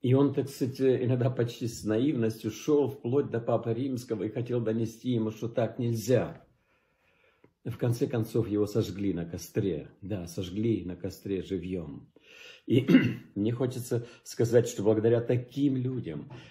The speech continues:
которые, вопреки всему, выходили за стан к Иисусу Христу и поступали так, как Он этого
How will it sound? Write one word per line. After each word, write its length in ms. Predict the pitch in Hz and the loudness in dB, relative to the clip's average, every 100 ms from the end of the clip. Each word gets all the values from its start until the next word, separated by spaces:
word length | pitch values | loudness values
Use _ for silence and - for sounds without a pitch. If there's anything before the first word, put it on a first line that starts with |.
| - | -10
которые, 680 | - 101 131 120 117 110 - - | -6 0 2 6 8 6 4 0
вопреки 680 | 104 135 147 151 151 147 151 | 2 4 4 0 2 0 0
всему, 340 | - 135 131 | 0 -2 2
выходили 540 | 110 113 113 135 123 | 2 2 0 2 2
за 180 | 113 113 | 2 0
стан 400 | 113 - 127 120 | -2 -4 -2 -2
к 80 | 120 | -2
Иисусу 600 | 113 117 - 139 123 123 | -2 -2 -2 -8 -6 -10
Христу 720 | - 123 117 - 107 87 - - - - | -8 -8 -8 -6 -4 -4 -6 -18 -14 -8
и 80 | |
поступали 580 | - 110 - 120 117 107 | 0 0 0 -2 0 2
так, 420 | 107 - 143 131 - | 0 0 -2 -2 -6
как 360 | 127 123 - | -6 -4 0
Он 320 | 139 135 120 - | 0 2 -2 -2
этого 460 | 110 - 92 92 | -2 -2 -4 -6